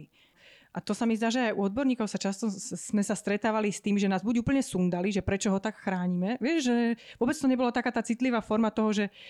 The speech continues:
že, že však povedzte nám, čo môžeme robiť inak. My sme tu, my si vás vypočujeme,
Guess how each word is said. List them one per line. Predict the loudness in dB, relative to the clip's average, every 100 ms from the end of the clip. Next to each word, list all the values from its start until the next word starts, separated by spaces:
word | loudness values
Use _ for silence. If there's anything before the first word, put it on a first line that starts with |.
| -14
že, | -8 -6
že | -2 0
však | 0 2
povedzte | 2 2 0
nám, | -2
čo | 0
môžeme | -2 0 -2
robiť | -2 -2
inak. | -4 -4 0
My | 2
sme | 2
tu, | 2 0
my | 2 0
si | 2
vás | 0 0
vypočujeme, | 0 -4 -2 -4 -4